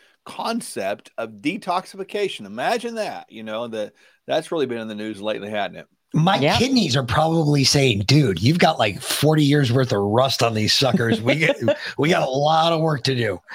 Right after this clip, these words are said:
Speaker 1: It's amazing we as human beings are even still alive right now. The stuff that we put in our body, the stuff that we breathe, and all the stuff we've been exposed to. It just kinda shows you the,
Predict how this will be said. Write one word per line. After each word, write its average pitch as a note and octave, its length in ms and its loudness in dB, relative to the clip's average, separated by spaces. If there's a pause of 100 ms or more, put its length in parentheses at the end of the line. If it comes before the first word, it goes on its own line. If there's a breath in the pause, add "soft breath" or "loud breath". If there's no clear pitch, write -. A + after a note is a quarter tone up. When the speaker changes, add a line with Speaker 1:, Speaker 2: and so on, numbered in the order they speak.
(1000 loud breath)
Speaker 1:
It's C3+ 220 -2
amazing C3+ 520 2
we B2+ 160 0
as A#2 100 -4
human B2 280 -4
beings C3 280 -6
are A#2 60 -6
even A2 160 -8
still A#2+ 240 -4
alive G#2+ 420 -2
right F#2 200 -4
now. F2+ 160 -8
The F2 100 -14
stuff - 320 -6
that F#2 80 -16
we G#2 160 -8
put G#2+ 220 -8
in G#2 120 -8
our F#2+ 120 -10
body, A#2 500 -4 (360 loud breath)
the - 80 -14
stuff A2 260 -2
that G2+ 60 -16
we G#2 120 -10
breathe, B2 560 -4
and G#2 140 -6
all A2+ 160 -2
the G#2+ 60 -4
stuff G#2+ 220 -6
we've A2+ 140 -8
been G2 100 -4
exposed A#2 480 -4
to. G2 180 -8 (380 loud breath)
It - 80 -8
just C#4 220 -4
kinda D#3+ 220 0
shows C#3 380 -4
you A#2+ 100 -2
the, G2 280 -6